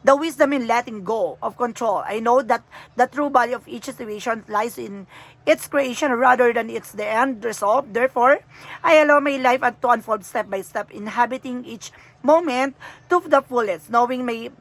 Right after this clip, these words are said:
that my soul is forever rising higher and higher to embrace the light." So, see, ang kumaga talagang kailangan mo lang talaga magpatuloy, no? At kailangan mo lang dumaan sa tamang proseso.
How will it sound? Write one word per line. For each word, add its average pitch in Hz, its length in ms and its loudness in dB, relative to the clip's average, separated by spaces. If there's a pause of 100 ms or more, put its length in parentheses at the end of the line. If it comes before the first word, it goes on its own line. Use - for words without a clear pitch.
(120)
that 240 160 -2
my 254 160 -2
soul 247 320 0
is 240 160 -10
forever 208 480 -2
rising 208 480 -2
higher 214 240 0
and 214 160 -6
higher 233 400 2 (400)
to - 80 -10
embrace 220 480 -4
the 190 160 -6
light." 165 400 -4
So, 226 240 -4
see, 269 320 0
ang 302 160 2
kumaga 285 320 2
talagang 269 480 2 (480)
kailangan 285 480 2
mo 294 80 -2
lang 269 160 -2
talaga 262 240 0
magpatuloy, 202 1120 -6
no? 196 240 -6 (240)
At 247 240 -4
kailangan 262 400 -6
mo 277 80 -10
lang 262 160 -14
dumaan 262 320 0
sa - 160 -12
tamang 233 320 -4
proseso. 226 560 -6